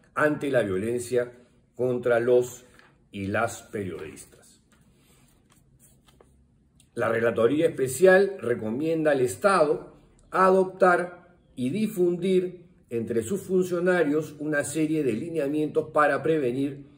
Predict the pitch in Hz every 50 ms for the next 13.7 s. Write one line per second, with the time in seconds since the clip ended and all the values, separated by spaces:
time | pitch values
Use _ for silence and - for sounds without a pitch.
0 | _ _ _ - 110 113 107 101 101 98 - - 139 135 127 123 - 135 131 131
1 | - - - - - 101 98 - 98 98 104 104 101 95 95 92 - - 127 117
2 | 107 113 113 - - - 113 113 107 101 110 113 113 110 - - - - - 80
3 | 78 78 - 98 73 69 - - - - - - - - - - - _ - -
4 | 110 117 110 104 95 127 143 160 160 165 160 131 131 117 113 120 110 101 - -
5 | - - - 139 156 160 165 170 147 123 120 113 101 123 143 156 160 151 147 -
6 | - - - _ _ _ _ _ _ _ - 113 107 107 107 107 101 101 113 117
7 | 135 147 139 135 - 135 139 143 - - - - - _ _ _ _ _ _ -
8 | 120 131 135 139 135 135 - - - - _ _ _ _ _ _ _ - 151 143
9 | 135 127 - - - 151 143 143 - - - - - - - - _ _ _ _
10 | _ _ _ _ _ _ - - 120 120 120 151 165 151 - - 107 95 98 -
11 | 120 120 - - 143 143 139 143 - - 113 117 113 - - 113 107 107 131 175
12 | 170 156 135 110 98 - 90 85 - - 98 95 98 95 92 92 101 120 139 139
13 | 139 135 127 123 127 - 160 160 147 110 - - -